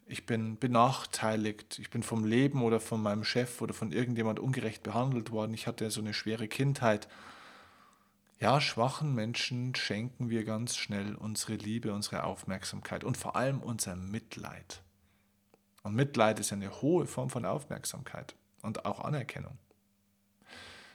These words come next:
Das heißt, Menschen erlernen dadurch eben auch, dass sie immer genügend Aufmerksamkeit kriegen und immer Leute um sie rum haben, die sie schützen und ihnen gut zureden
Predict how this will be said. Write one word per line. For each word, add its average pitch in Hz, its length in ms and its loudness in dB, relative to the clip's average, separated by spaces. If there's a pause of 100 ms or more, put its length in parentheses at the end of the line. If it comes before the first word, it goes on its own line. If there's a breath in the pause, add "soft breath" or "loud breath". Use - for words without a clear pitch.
(100 loud breath)
Das - 120 -2
heißt, 139 220 6
Menschen 160 480 4
erlernen 120 680 4
dadurch 139 400 2
eben 117 280 -4
auch, 110 260 0
dass - 300 -2
sie 104 360 -2 (720 soft breath)
immer 180 640 4
genügend 127 320 0
Aufmerksamkeit 117 720 0
kriegen 104 220 -6
und 101 160 -4
immer 139 240 2
Leute 113 400 2
um 113 80 -4
sie 107 140 -4
rum 104 240 -4
haben, 104 240 -2
die 101 120 -8
sie 101 120 -6
schützen 107 560 -4 (680 soft breath)
und 113 140 -4
ihnen 120 160 4
gut 160 240 4
zureden 147 720 6